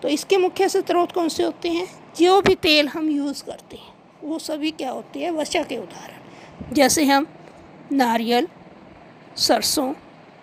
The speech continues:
मूंगफली, घी, मक्खन, ये सभी किसके स्रोत हैं? वसा के स्रोत हैं। वसा भी हमें ऊर्जा देता है,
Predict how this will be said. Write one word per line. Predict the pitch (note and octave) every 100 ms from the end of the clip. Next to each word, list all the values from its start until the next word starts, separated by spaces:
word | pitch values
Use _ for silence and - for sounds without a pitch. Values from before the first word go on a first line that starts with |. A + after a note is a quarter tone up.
| -
मूंगफली, | D4 C4 - B3 B3+ C4+ - - - - - - C4+
घी, | - D4+ B3 A#3+ D4+ - - - - D4
मक्खन, | D4 D4 - C#4 B3+ D4+ - - - -
ये | D4
सभी | - B3+ C4
किसके | - B3 - C4 A#3+
स्रोत | A#3 - C4+ B3+ A#3+ G#3+
हैं? | D#4 - - - - - D#4
वसा | E4 F4
के | F4 B3
स्रोत | A#3 - A#3 G3 - -
हैं। | - - - - - C#4+
वसा | A3 - C#4
भी | D#4
हमें | D#4+ E4
ऊर्जा | D#4+ D#4 E4 E4
देता | D#4+ - D#4+
है, | C#4+ E4